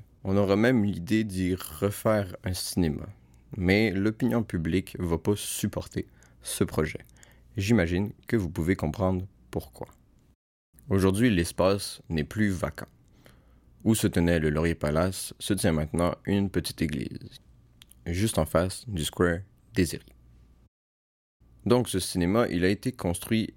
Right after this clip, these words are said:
il y a quand même longtemps, au tout début de l'histoire des cinémas, en mille neuf cent douze. Mais, même s'il était très vieux, ce n'est pas le premier cinéma à être construit ni à Montréal ou même au Québec. En effet, les premiers cinémas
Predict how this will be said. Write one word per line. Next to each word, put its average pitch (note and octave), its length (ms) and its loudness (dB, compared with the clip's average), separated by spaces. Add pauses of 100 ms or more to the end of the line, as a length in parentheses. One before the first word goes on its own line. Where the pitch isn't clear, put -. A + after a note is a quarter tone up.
il F#2+ 100 4
y A2 80 6
a A#2+ 80 6 (240)
quand F#2 160 0
même G2+ 280 2
longtemps, - 360 -4 (140)
au F#2 120 -2
tout - 220 -2
début F#2+ 420 2 (140)
de F2 120 0
l'histoire F2 380 2
des E2+ 100 -2
cinémas, D2 360 -4 (320)
en D#2 160 2
mille F#2 280 4
neuf F2 200 0
cent E2 260 -2 (140)
douze. - 600 -8 (840)
Mais, G#2 400 4 (260)
même F2 220 2
s'il D2+ 240 -8
était - 160 -6
très G2 300 0
vieux, G#2 280 -2 (300)
ce - 180 0
n'est B2+ 80 4
pas E3 120 2
le C3+ 40 0
premier G#2 400 0
cinéma D2+ 500 -2 (240)
à E2+ 140 2
être D#2+ 80 0
construit F#2+ 500 -4 (280)
ni A2+ 100 6
à G#2 60 6
Montréal E2 560 -2 (220)
ou G2 100 -2
même G#2+ 160 4
au F#2 40 0
Québec. - 560 -10 (720)
En E2+ 160 2
effet, A#2 460 2
les D#2 180 -4
premiers G#2 440 -4
cinémas E2+ 600 -2